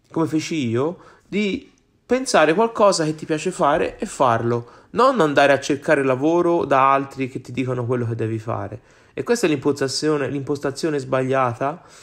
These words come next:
e, mm, la cosa che personalmente io ho fatto, e tra l'altro non ho fatto il contadino all'inizio, ma ho fatto un'altra cosa.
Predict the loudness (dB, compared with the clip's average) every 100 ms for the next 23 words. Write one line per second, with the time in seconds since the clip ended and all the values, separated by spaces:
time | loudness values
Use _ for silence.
0 | -20 _ _ 4 6 6 2 -4 -6 -6
1 | -4 -4 0 0 2 0 2 0 0 -6
2 | _ -8 -4 -2 0 -2 0 -2 0 0
3 | 0 0 -2 -2 -6 -10 -2 2 4 4
4 | 0 2 0 0 -4 -4 -4 -4 -2 -2
5 | -2 -4 -6 -6 -6 -6 -12 _ _ _
6 | -2 0 0 0 0 0 -2 -2 -4 -2
7 | -2 -2 -4